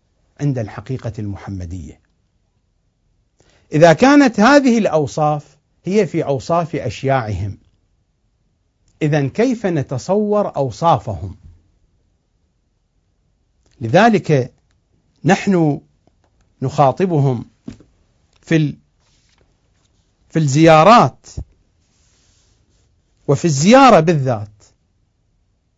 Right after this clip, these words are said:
في الزيارة الجامعة الكبيرة، نحن نخاطبهم: "موالي لا أحصي ثناءكم، موالي لا أحصي ثناءكم، ولا أبلغ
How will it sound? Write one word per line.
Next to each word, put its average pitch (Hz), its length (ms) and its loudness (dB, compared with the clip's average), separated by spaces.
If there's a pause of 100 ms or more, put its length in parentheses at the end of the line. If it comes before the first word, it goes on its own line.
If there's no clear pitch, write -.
في - 80 -10
الزيارة 175 460 4
الجامعة 151 520 0
الكبيرة، 127 640 -2 (760)
نحن 190 300 0
نخاطبهم: 165 1040 -4 (360)
"موالي 170 680 6
لا 247 400 4
أحصي 208 540 -4 (140)
ثناءكم، 147 840 -4 (2500)
موالي 196 640 8
لا 294 320 6
أحصي 190 380 -2
ثناءكم، 135 720 -4 (1400)
ولا 185 520 4
أبلغ 180 640 2